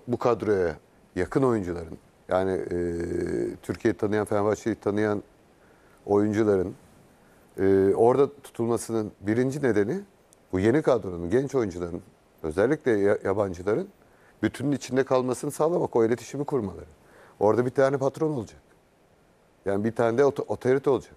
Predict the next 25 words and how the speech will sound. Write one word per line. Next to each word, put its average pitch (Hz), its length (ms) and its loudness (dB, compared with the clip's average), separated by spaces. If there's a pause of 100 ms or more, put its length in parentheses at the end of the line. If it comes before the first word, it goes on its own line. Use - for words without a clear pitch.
Mesela, 110 400 2 (120)
e, 87 80 0 (1080)
ben 101 100 2
o 110 100 2
konuda 123 420 0 (200)
Erol 113 220 2
Bulut'un 123 420 -2 (540)
herkesle 127 580 0
birlikte 107 540 -2 (140)
oturup 98 360 -4 (800)
tartışıp, 98 520 -4 (880)
e, 98 40 -2 (400)
bir 107 80 0
plan, 101 420 -2
bir 92 80 -8
proje 101 380 0
hazırladı 95 440 -2
ama 139 160 2
son 139 220 0
kararın 117 460 0 (800)
yine 117 200 2
kendisi 110 380 -2
tarafından 135 440 0
verildiğini 92 380 -4
düşünüyorum. - 360 -20